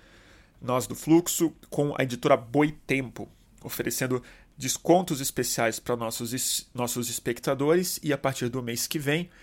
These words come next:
descontos no catálogo inteiro da editora Boitempo pra quem,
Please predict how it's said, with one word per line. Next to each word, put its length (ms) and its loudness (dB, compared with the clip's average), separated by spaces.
descontos 960 2
no 140 -6
catálogo 640 -2
inteiro 680 2
da 240 2
editora 320 0
Boitempo 800 -2
pra 160 2
quem, 400 -4